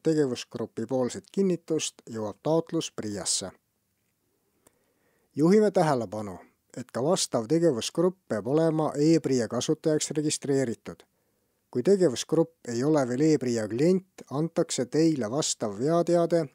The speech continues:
ja enne kui saate e-PRIA kaudu taotluse esitamist jätkata, peab tegevusgrupp ennast e-PRIA kliendiks registreerima. Kui olete kõik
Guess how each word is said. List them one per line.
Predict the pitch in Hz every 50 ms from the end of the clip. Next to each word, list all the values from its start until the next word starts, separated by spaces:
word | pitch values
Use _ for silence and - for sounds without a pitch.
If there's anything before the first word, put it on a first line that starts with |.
| _ _ _ _
ja | - 117 135 156
enne | 165 156 139 120
kui | 113 113
saate | - - 160 160 156 - - 143 151 151
e-PRIA | 135 - 120 123 123 120 117
kaudu | 113 135 143 143 135 120 - 107
taotluse | - 143 151 151 143 - - 110 - 123
esitamist | 131 113 123 117 - - 101 101 - - -
jätkata, | 107 104 - - 139 143 _ - - 180 - _ _ _ _ _ _ _ _ _ _ _
peab | - 131 - - -
tegevusgrupp | 170 180 185 185 170 131 110 - - - 160 175 175 - _ -
ennast | 131 123 117 117 113 - - -
e-PRIA | 160 170 160 131 135 147 156 165 170 156
kliendiks | 131 117 117 117 117 107 107 113 - - -
registreerima. | 113 117 113 113 - - - 123 120 113 110 113 107 107 104 - _ _ _ _ _ _ _ _ _ _ _ _ -
Kui | - 139 160
olete | 185 190 185 - - - 131
kõik | - 220 220 - _ -